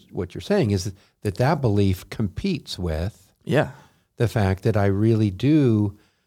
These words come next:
Speaker 1: uh, need to, uh, repent of my <laughs> sins and trust
Speaker 2: Yeah.
Speaker 1: Jesus to,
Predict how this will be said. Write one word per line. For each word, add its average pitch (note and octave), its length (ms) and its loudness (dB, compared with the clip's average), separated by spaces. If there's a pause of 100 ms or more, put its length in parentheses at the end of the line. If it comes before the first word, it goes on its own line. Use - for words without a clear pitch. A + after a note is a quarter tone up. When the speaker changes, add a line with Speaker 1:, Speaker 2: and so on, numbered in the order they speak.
(140)
Speaker 1:
uh, F#2+ 280 0
need A2 420 2
to, G2 580 0
uh, G2+ 360 -8
repent G2+ 540 -2
of A2 100 -4
my A2 160 0
<laughs> - 120 -8
sins G#2 380 -2
and G2 240 -4
trust - 460 -2 (260)
Speaker 2:
Yeah. C3 180 2
Speaker 1:
Jesus A2+ 520 2 (280)
to, A2 200 0